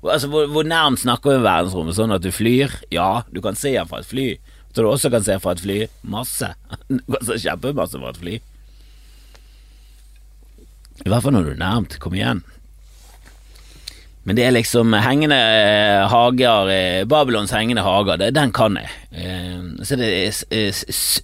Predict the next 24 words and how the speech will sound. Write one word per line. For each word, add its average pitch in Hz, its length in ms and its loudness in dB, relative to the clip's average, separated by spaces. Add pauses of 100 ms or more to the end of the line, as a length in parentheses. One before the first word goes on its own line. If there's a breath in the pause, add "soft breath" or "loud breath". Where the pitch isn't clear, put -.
Sus-statuen - 1700 -2 (640 soft breath)
Olym-, 117 320 2
på 117 240 2
Olympien, 110 680 2
eh, 87 420 0
på 107 160 2
Olympia. 110 480 2 (720)
Og 92 220 -6
skal 90 160 -8
vi - 20 -12
se 110 160 0
hvor 95 80 2
lenge, 92 240 0
eh, 87 480 0
hvor, 85 320 -2
hvor 87 240 0
s-, - 140 -10 (100)
høy 107 160 2
den 113 240 0
var. 92 160 -2 (1800 loud breath)
Tolv 131 320 2
komma 95 160 -2
fire 95 240 0
meter. 92 400 -2